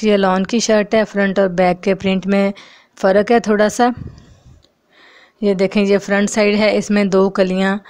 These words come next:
अ, ऊपर तक निकल रही हैं। अगर इस तरह से आपका भी शर्ट का प्रिंट हो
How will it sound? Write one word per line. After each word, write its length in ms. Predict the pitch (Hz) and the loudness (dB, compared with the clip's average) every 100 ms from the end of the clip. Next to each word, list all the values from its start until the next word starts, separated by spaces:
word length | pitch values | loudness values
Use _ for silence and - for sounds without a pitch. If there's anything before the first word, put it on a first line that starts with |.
| - - _ - | -20 -20 _ -8
अ, 360 | 190 185 - - | -4 -4 -4 -8
ऊपर 240 | 180 214 | -2 -2
तक 160 | 214 214 | 0 -2
निकल 300 | 202 190 208 | -2 -2 -2
रही 220 | 202 196 196 | 0 0 0
हैं। 100 | 190 | -2
अगर 260 | 190 208 | 0 2
इस 160 | 208 - | 0 0
तरह 180 | 214 202 | 0 0
से 160 | 214 | 0
आपका 400 | 190 185 185 196 | 0 0 -2 -2
भी 220 | 185 190 | 0 -2
शर्ट 300 | 185 202 185 | 0 0 0
का 120 | 185 190 | 0 0
प्रिंट 360 | 190 190 185 | 0 -2 -2
हो 240 | 196 208 | -2 -2